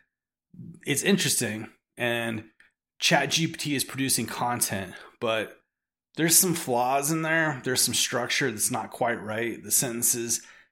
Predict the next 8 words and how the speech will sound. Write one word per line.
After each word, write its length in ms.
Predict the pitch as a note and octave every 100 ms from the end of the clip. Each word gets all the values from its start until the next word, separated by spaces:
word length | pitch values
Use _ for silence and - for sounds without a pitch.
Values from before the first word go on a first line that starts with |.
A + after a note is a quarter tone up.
| _ _ _ - A#2 A2
lack 380 | A2 A2+ B2 -
that 240 | A#2 -
kind 200 | C3 A#2
of, 120 | A2
like, 260 | G#2 G2 -
depth 420 | A2 B2 - -
or 120 | -
consideration. 880 | - G#2+ B2 A2 A2 B2 E3 D3+ D3+